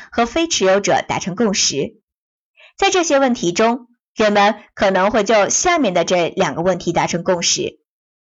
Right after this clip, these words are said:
你担心枪支暴力吗？你对控制枪支负有责任吗？”邦德说，这些封闭式问题只会使人们得出一些绝对性答案，比如“是的”。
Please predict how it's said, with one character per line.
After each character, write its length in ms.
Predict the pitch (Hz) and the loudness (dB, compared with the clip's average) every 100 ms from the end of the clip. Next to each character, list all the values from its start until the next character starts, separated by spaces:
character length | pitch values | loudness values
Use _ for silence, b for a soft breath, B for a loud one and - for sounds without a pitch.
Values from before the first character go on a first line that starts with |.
| _ _ _ _ _ - | _ _ _ _ _ -2
你 140 | 214 | 0
担 180 | 220 240 | 2 0
心 280 | 240 247 247 | 0 0 0
枪 200 | 254 254 | 0 0
支 100 | 254 | 0
暴 160 | 294 269 | 0 0
力 180 | 226 175 | 0 0
吗？ 300 | 156 - _ _ _ _ | -2 -4 _ _ _ _
你 120 | - 233 | -2 2
对 180 | 285 | 2
控 180 | 277 285 | 2 0
制 140 | 262 233 | 0 0
枪 260 | 285 269 | 0 0
支 320 | 277 302 302 - - | 0 0 -2 -8 -8
负 160 | - | 0
有 160 | 226 - | 0 0
责 240 | - 156 | -2 -2
任 180 | 160 254 | 0 2
吗？” 280 | 233 - - _ _ _ _ _ _ _ _ _ _ _ _ _ _ _ _ _ | 2 0 -6 _ _ _ _ _ _ _ _ _ _ _ _ _ _ _ _ _
邦 160 | - 208 | -2 2
德 160 | 190 180 | 2 2
说， 440 | 190 185 - _ _ _ - | 2 2 0 _ _ _ -2
这 120 | 359 | 0
些 160 | 359 | 0
封 200 | 359 403 | 0 0
闭 120 | 403 294 | 0 0
式 160 | 269 | 0
问 220 | 254 240 | 2 0
题 360 | 220 185 190 220 B | 0 0 0 -2 B
只 200 | - 214 | -2 0
会 240 | - 269 226 | 2 2 2
使 180 | - 185 | 0 0
人 100 | 180 | 2
们 160 | 196 | 0
得 160 | 202 175 | 0 0
出 260 | 190 190 | 2 2
一 160 | 190 208 | 2 0
些 200 | 190 202 | 0 -2
绝 220 | 196 139 | 0 0
对 120 | 247 | 0
性 200 | 285 202 | 0 -2
答 100 | - | -4
案， 340 | - - 175 - _ _ _ _ _ | -4 -4 -4 -8 _ _ _ _ _
比 120 | - 180 | -2 0
如 320 | 165 156 - | 2 -2 -4
“是 300 | - - 302 | -4 -2 -2
的”。 200 | - - | -2 -4